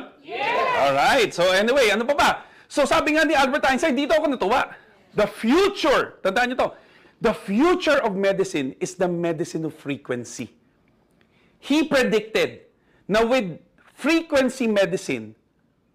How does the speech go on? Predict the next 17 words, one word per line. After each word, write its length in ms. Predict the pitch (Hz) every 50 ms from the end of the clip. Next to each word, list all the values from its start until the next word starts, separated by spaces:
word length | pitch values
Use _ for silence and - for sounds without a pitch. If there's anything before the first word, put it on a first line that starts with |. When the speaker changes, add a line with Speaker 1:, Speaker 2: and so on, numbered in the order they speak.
| _ _ _ _ _ _
Speaker 2:
magiging 480 | - 135 165 175 175 202 180 208 196 170
beneficial 480 | 175 170 165 165 165 170 151 - 180
sa 160 | 151 - 156
lahat 240 | 143 135 - 131 -
ng 80 | 135 123
tao. 400 | 117 123 107 - - 95 - _ _ _ _ _ _ _ _ _ _ _ -
Imagine 480 | 262 254 233 240 196 180 208 208 208
mo 80 | 202 202
ha, 240 | 156 147 151 156 - _ _ _ _ _ _ _ _ _ _ -
dati 240 | 170 185 202 196 226
niya 160 | 208 202 -
pa 80 | 196
yung 120 | 185 - 190 170
sinabi 180 | 156 143 143 160
yan. 120 | 156 127 98 - _ _ _ _ _ _ _ _ _ _ _ _
Parang 320 | - - 196 240 247 247 226
dati, 320 | 233 262 254 - 123 -